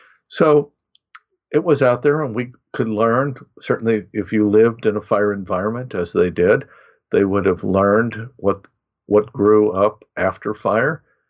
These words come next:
And then you could begin, in a sense, cooking the landscape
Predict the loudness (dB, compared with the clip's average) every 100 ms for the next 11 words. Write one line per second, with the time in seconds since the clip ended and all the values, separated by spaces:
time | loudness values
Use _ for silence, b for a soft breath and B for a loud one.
0 | _ _ _ -10 -6 -2 -2 -2 -6 -6
1 | -4 -2 2 0 0 -4 -4 0 -2 -2
2 | -2 -2 -2 -4 -2 -2 -4 -6 -2 -2